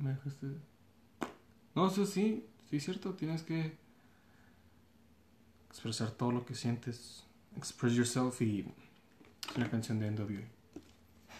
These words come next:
De rap. Pero, Simón, la re-, reprimirse está muy, muy cabrón.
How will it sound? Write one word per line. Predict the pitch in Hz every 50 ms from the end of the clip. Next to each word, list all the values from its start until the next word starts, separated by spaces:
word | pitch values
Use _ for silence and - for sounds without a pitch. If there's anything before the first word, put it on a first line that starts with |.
| - - - - - - - - - - - - - - - - -
De | - -
rap. | - - 92 - - - - - - - - - - - - - - - - - - - - - -
Pero, | 131 120 120 117 113 110 101 - - - - - - - - - - - - - - - - - - - -
Simón, | - 117 117 123 131 131
la | 127 117 110
re-, | - - - 120 127 123
reprimirse | 127 - 131 113 - 127 117 113 113 117 113 - -
está | 127 - - 135 127 123
muy, | 123 123 123 123 123 120 117 120 117 113 110 110 117 - - - - - - - - - - - - - - - - - - - - - - - - - - - - - - - - - - - - - - - - - -
muy | - 107 101
cabrón. | - 90 85 - -